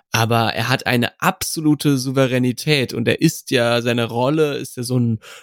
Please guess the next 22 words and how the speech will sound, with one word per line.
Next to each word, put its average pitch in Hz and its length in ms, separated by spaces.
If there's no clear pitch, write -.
Showmaster, 135 1040
so 139 80
ein 165 80
Typ, 190 220
der 147 120
auf 143 80
die 123 120
Leute 117 340
zugeht, 127 340
der 214 240
ein 185 120
bisschen 170 220
die 156 100
Leute 143 280
auch 131 100
ein 139 80
bisschen 131 180
um 127 80
den - 60
Finger 156 300
wickeln 131 320
kann 131 340